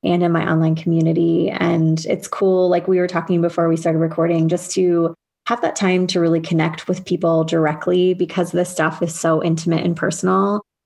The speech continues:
And then, like we're talking about here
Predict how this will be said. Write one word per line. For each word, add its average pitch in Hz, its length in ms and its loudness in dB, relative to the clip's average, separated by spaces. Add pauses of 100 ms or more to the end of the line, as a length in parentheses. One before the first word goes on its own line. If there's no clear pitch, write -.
And 185 240 2
then, 180 440 2
like 196 320 0
we're 196 80 2
talking 185 360 0
about 170 320 0
here 180 560 2